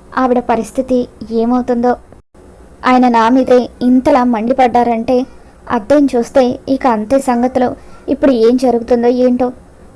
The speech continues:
అత్తయ్యకి ఈ విషయం చెబుదామన్నా సరే చెప్పడానికి వీలు పడడం లేదు" అని చెప్పి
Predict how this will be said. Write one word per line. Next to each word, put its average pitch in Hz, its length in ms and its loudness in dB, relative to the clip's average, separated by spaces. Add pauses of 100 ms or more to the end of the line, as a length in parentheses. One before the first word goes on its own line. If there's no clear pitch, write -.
అత్తయ్యకి 277 440 -2
ఈ 247 60 -2
విషయం 233 340 -2
చెబుదామన్నా 240 680 -2
సరే 262 280 -2 (760)
చెప్పడానికి 269 600 0 (280)
వీలు 262 200 0
పడడం 262 380 0
లేదు" 240 220 -2 (120)
అని 254 220 -4
చెప్పి 254 200 -2